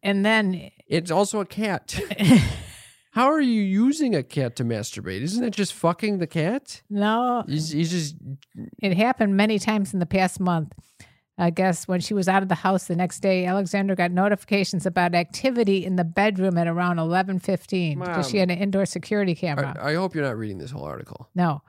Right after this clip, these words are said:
Speaker 1: What the camera captured revolted her. Kenderline was allegedly seen walking over to where her cat, Callie, was sleeping, picking it up with one hand on his own crotch before gripping the cat by the sides and thrusting himself against it.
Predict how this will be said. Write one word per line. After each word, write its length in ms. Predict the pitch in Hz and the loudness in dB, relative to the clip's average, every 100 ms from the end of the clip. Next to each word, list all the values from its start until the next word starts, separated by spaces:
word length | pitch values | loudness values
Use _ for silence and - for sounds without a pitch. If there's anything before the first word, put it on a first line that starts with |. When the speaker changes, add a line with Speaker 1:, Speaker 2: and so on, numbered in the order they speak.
| _ _ - | _ _ 0
Speaker 1:
What 180 | 196 208 | 0 0
the 80 | |
camera 400 | 180 226 254 254 | -2 0 0 0
captured 460 | 202 226 226 - 220 | 0 2 2 0 0
revolted 580 | 190 180 208 262 - 190 | 2 0 0 -2 2 2
her. 400 | 165 180 143 - _ _ _ _ _ - | 4 2 -4 -8 _ _ _ _ _ -12
Kenderline 640 | - 240 226 220 196 190 | -2 0 2 4 4 4
was 140 | 185 | 2
allegedly 480 | 202 202 226 214 220 | 2 2 2 2 0
seen 440 | - 214 214 208 202 | 0 2 2 2 2
walking 480 | 202 226 - 277 | 2 2 -2 -4
over 300 | 220 240 240 | 2 2 2
to 140 | 214 214 | 0 0
where 260 | 202 202 | 0 2
her 180 | 190 190 | 2 2
cat, 520 | - - 202 202 - _ _ - | 0 0 2 0 -4 _ _ 0
Callie, 440 | 208 220 208 190 | 2 4 4 2
was 180 | 190 190 | 0 -2
sleeping, 540 | 220 220 - 160 190 - _ _ | 0 0 0 -4 -4 -12 _ _
picking 440 | - 339 359 302 240 | -4 -2 0 0 0
it 100 | 226 | 2
up 160 | 220 | 2
with 120 | 220 202 | 0 0
one 260 | 214 220 | 0 2
hand 400 | 190 214 214 185 - | 2 2 0 -4 -2
on 140 | 202 | -2
his 160 | 202 170 - | 0 -4 -2
own 240 | 214 277 | -2 -4
crotch 440 | - 180 165 - | -2 2 2 0
before 300 | - 214 202 | -6 0 0
gripping 460 | 190 214 240 240 214 | 0 0 0 2 -2
the 60 | 185 | -2
cat 300 | 202 196 - | 0 0 0
by 140 | 185 | 0
the 100 | 170 | 0
sides 380 | - 196 190 190 | 0 2 2 0
and 160 | 170 | -4
thrusting 360 | - 214 - 214 | -2 -2 -2 -2
himself 360 | 214 - 185 - | -2 0 0 0
against 400 | 165 180 - - | -2 -2 -2 -6
it. 180 | 147 | -8